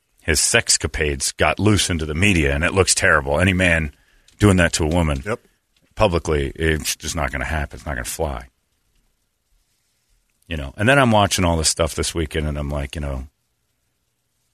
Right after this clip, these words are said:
Speaker 1: actually, Megan's the one who brought it up, which is a great point. It's like,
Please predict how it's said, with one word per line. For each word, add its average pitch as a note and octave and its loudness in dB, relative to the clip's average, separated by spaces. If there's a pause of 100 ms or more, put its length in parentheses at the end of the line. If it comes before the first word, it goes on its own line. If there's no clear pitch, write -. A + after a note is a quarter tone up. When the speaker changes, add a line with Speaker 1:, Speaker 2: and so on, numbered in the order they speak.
(480)
Speaker 1:
actually, D#2 -8
Megan's D#2 0
the D2+ -4
one D2+ -4
who C#2+ -6
brought D2 0
it C2+ -4
up, C#2+ -4
which C#2 -14
is - -18
a - -20
great D2+ -6
point. D2+ -4 (160)
It's - -18
like, D2 -2